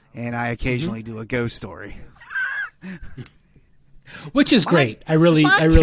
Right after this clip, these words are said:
Speaker 1: take
Speaker 2: do
Speaker 1: too
Speaker 2: like it.
Speaker 1: long, man. Mine take, like, thirty minutes. <laughs> That's what, that's why there's the, it takes so long for me to do one.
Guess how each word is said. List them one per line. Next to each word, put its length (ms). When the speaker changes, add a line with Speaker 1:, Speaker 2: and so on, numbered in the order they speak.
Speaker 1:
take 80
Speaker 2:
do 100
Speaker 1:
too 40
Speaker 2:
like 140
it. 40
Speaker 1:
long, 360
man. 320
Mine 240
take, 320
like, 220
thirty 320
minutes. 600
<laughs> 520
That's 240
what, 160
that's 240
why 240
there's 200
the, 140
it 340
takes 240
so 100
long 220
for 80
me 100
to 100
do 200
one. 360